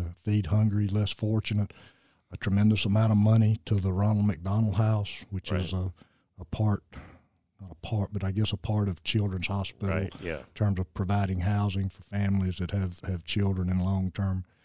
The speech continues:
Speaker 1: care there. So we're supporting broader efforts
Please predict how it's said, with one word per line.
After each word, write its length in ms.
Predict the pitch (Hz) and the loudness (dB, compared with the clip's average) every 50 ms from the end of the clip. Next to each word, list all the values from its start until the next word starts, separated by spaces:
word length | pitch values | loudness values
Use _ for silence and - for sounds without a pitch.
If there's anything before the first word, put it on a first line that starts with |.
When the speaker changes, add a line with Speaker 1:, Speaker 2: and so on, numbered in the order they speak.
| _ _ _ _ _ _ | _ _ _ _ _ _
Speaker 1:
care 340 | - - 139 131 120 110 98 | 2 6 6 6 6 6 4
there. 220 | 92 95 95 95 | 2 0 0 0
So 160 | - - 98 | -2 -2 -2
we're 220 | 98 101 139 170 165 | 0 2 4 4 4
supporting 580 | - - - - - 165 151 147 131 117 107 | 4 2 -2 -2 0 2 4 6 6 6 4
broader 560 | 104 92 104 113 120 120 120 110 110 104 90 - - - _ _ _ _ _ _ _ _ - | 4 4 4 6 6 6 6 4 2 0 0 -4 -10 -20 _ _ _ _ _ _ _ _ 2
efforts 480 | 117 113 - - 95 82 - - - | 2 2 2 2 -4 -2 -4 -6 -8